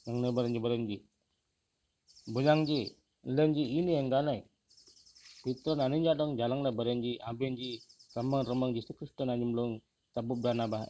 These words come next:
Enggale isporan irsi benji tamat saben. Teselan merit, merit puraran tikta ben. Jagya jaraman raji pitra nabarne daran jida jistun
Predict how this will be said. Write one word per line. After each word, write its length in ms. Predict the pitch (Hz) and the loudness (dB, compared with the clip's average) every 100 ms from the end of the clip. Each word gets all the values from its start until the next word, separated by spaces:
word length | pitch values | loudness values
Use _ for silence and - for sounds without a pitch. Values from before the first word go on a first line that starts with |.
| 120 | -2
Enggale 320 | 120 123 127 | 0 2 0
isporan 480 | - 143 139 139 131 | -2 -2 0 -2 -6
irsi 240 | - 151 | -6 -2
benji 400 | 139 143 139 139 - _ _ | 0 0 0 -2 -6 _ _
tamat 400 | - 123 135 131 | -6 0 0 0
saben. 240 | 131 107 95 - - - _ | -4 -4 -8 -18 -20 -20 _
Teselan 400 | 131 127 131 131 120 | -8 -2 2 2 2
merit, 320 | 117 139 151 - | 0 0 -2 -6
merit 400 | 117 120 156 - | -4 0 0 0
puraran 480 | 135 127 120 113 - - | 0 2 2 0 -4 -12
tikta 240 | 117 - | -8 -6
ben. 160 | 113 95 - _ _ _ _ _ _ _ _ | -6 -8 -14 _ _ _ _ _ _ _ _
Jagya 400 | - 123 117 127 | -4 -2 2 2
jaraman 400 | 123 123 123 117 | 2 2 2 2
raji 160 | 123 117 | 0 0
pitra 320 | 123 120 120 | -4 -4 -4
nabarne 560 | 123 117 120 120 120 113 | -2 -2 -2 -2 -2 -2
daran 320 | 113 113 123 | -4 -2 -2
jida 160 | 113 | -2
jistun 480 | 113 120 131 147 147 | -4 -4 -6 -4 -4